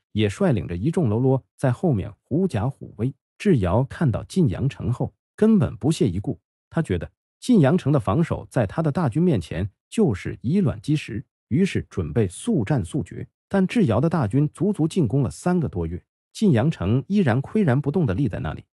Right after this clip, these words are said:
而且晋阳城的城墙越来越高，里面士兵的士气越来越旺盛。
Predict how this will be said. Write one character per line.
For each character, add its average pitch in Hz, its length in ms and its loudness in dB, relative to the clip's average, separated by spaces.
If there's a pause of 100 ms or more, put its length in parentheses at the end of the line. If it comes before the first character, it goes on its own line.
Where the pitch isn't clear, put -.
(240)
而 95 100 0
且 - 260 -8 (240)
晋 240 200 4
阳 147 180 6
城 135 140 -2
的 143 80 2
城 131 200 -2
墙 127 360 0
越 208 180 4
来 76 160 -4
越 98 160 -4
高， 98 240 -6 (240)
里 120 160 4
面 165 100 4
士 175 220 2
兵 170 140 4
的 170 80 2
士 165 180 0
气 104 320 -4
越 185 180 2
来 78 140 -4
越 104 140 -2
旺 90 200 -4
盛。 - 160 -12